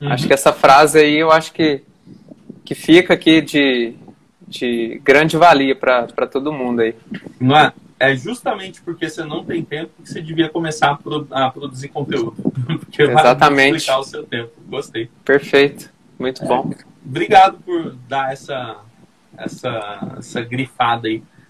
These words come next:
Speaker 1: Obrigado, pessoal, todo mundo que acompanhou. Ah, vou fechar aqui agora. Às duas horas da tarde a gente tem uma sala de Zoom lá. Você não precisa chegar às duas, você pode entrar a qualquer hora.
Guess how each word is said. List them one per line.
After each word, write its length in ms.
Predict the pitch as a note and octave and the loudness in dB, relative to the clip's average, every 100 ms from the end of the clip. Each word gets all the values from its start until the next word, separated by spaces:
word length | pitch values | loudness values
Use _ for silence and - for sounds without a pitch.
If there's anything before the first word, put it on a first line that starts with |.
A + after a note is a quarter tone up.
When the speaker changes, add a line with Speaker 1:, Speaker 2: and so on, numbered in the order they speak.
| _ - | _ -18
Speaker 1:
Obrigado, 520 | C3 D#3+ E3 G3+ G3+ | -12 -2 2 2 0
pessoal, 480 | F#3+ F3 F#3 F#3+ G#3 | -10 -10 -6 -6 -8
todo 220 | E3+ D#3 | -12 -14
mundo 160 | D#3+ D#3+ | -14 -16
que 80 | D3+ | -16
acompanhou. 640 | - C#3 C3 C3 E3 A3+ - - - - - _ _ _ | -14 -12 -8 -4 -4 -4 -12 -20 -20 -20 -20 _ _ _
Ah, 500 | - C3 B2 B2 A#2 - - - - _ | -4 -2 -2 -4 -8 -14 -16 -14 -14 _
vou 300 | B2+ C3 D#3+ | -16 -4 -4
fechar 400 | D#3+ D#3 - D#3 | -4 -6 -2 -2
aqui 220 | D3 E3 | -2 -8
agora. 600 | D3 C3 C#3 E3 F3+ F#3+ - - | -8 -6 -4 -4 -6 -14 -16 -8
Às 520 | C3 C3+ B2+ A#2+ A#2 | -6 -6 -8 -14 -16
duas 260 | C3+ B3+ B3 | -14 -10 -8
horas 160 | G#3 | -8
da 100 | F3 | -8
tarde 240 | D#3 D#3 F3 | -10 -10 -12
a 40 | |
gente 120 | - | -16
tem 100 | - | -14
uma 120 | F#3 F#3+ | -14 -12
sala 340 | - E3 E3+ | -8 -6 -6
de 140 | E3 | -10
Zoom 240 | D#3+ C#3+ D3+ | -10 -10 -10
lá. 240 | - E3 | -10 -10
Você 140 | - C#3+ | -10 -10
não 100 | C#3+ | -10
precisa 200 | - E3 | -12 -8
chegar 260 | D#3+ D3+ | 0 0
às 100 | B2 | 0
duas, 280 | B2 D#3+ E3+ | -4 -8 -8
você 100 | C#3 | -10
pode 220 | C3 C3+ | -8 -8
entrar 180 | C#3 C#3 | -6 -8
a 40 | |
qualquer 280 | C#3 B2 - | -6 -8 -6
hora. 300 | B2+ B2+ - | -4 -4 -8